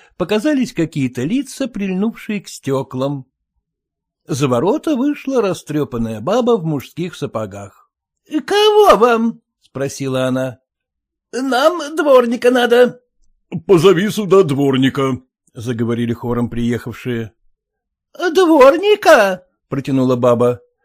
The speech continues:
«Да дворник-то у нас, голубчики, в кабаке. Второй день седьмя сидит там. Загулял, да и сидит. А вам что надо-то? Я кума егойная, я всё могу».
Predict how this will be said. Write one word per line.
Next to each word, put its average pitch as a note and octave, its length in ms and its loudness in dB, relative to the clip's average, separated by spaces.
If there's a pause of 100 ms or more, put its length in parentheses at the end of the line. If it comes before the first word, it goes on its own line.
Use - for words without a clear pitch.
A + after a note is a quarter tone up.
(280)
«Да G4 360 0
дворник-то E4 640 2
у - 20 4
нас, F4 260 0
голубчики, E4 720 0
в - 80 -6
кабаке. D4 920 0 (220)
Второй F#4 680 0
день D#4+ 420 2 (220)
седьмя D4 480 4
сидит A3+ 500 -2
там. G3 360 -2 (120)
Загулял, E4 800 2
да C4 80 -2
и D4+ 220 0
сидит. G3 640 -2 (440)
А D4+ 120 2
вам F4 420 0
что G4 220 0
надо-то? G3 640 2 (260)
Я C#4 360 6
кума E4 380 4
егойная, G3+ 680 0 (220)
я F4+ 600 2
всё D#4+ 280 0
могу». D4+ 540 -2